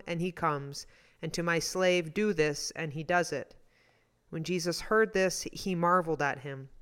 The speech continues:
and turned and said to the multitude that followed him, "I tell you, not even in Israel have I found such faith."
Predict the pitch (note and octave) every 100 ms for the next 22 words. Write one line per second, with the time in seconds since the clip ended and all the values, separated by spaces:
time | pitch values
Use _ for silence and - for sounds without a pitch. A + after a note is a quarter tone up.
0 | - E3+ - - A3+ A#3 G#3+ E3 G#3 G#3
1 | G3+ F3 E3 F3 F#3+ G3+ - G3+ F#3 D#3+
2 | - D#3+ D#3 D#3 D3+ D3+ D3+ - _ _
3 | _ _ _ - F3 - F#3+ F#3 F3 D#3
4 | D#3 F3+ G#3 - G#3 G3+ G3 G3+ G3 -
5 | G#3+ E3+ E3 D3+ C#3 D#3+ D3+ - F3 F3+
6 | F#3 - F3 - - D3+ C#3